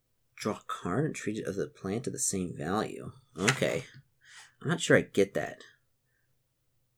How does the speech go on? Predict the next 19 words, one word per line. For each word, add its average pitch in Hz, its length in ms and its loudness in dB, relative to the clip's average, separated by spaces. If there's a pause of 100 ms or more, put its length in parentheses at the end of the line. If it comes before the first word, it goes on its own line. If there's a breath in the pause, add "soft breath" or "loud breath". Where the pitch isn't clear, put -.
(500)
Okay. 113 280 8
Oh, 127 160 12
so, 92 260 4
so 104 140 2
basically, 92 600 4 (680 loud breath)
t-, - 360 0 (140)
so, 80 420 2 (1000 soft breath)
so 87 560 4 (640)
plant 113 340 2
of 110 60 -2
the 101 60 8
same 95 280 4
value 87 360 4
is - 240 -2
two. - 440 0 (100)
Okay. 95 300 4
So 104 200 6
it's, - 480 4
it's, - 520 4